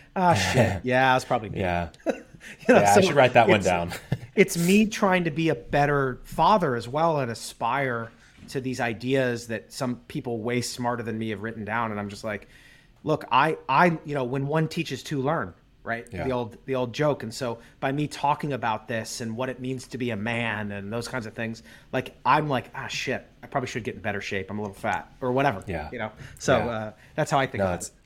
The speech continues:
Speaker 2: that's great. And I, I think it's such a, a good thing for listeners to remember that, you know, you're not just doing business for business' sake. There's gotta be a greater purpose behind it. And what better purpose than to invest in your family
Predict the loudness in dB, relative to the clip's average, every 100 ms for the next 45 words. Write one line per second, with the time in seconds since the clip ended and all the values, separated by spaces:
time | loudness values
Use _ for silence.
0 | _ 0 0 0 -4 -4 -2 -2 0 0
1 | -2 -2 -4 -4 -4 -4 -6 -6 -4 -4
2 | -4 -4 -4 -4 -4 -4 -4 -2 0 0
3 | -2 -2 -2 -2 -4 -6 -18 -20 -20 -20
4 | -20 -8 -4 0 0 0 -2 -4 -2 -2
5 | -4 -6 -8 -6 -6 -6 -6 -6 -6 -2
6 | -2 -4 -6 -6 -6 -6 -6 -8 -8 -4
7 | -2 0 -2 -4 -6 -6 -2 0 0 -2
8 | -4 -4 -4 -6 -6 -8 -10 -8 -8 -6
9 | -6 -6 -6 -6 -6 -6 -8 -10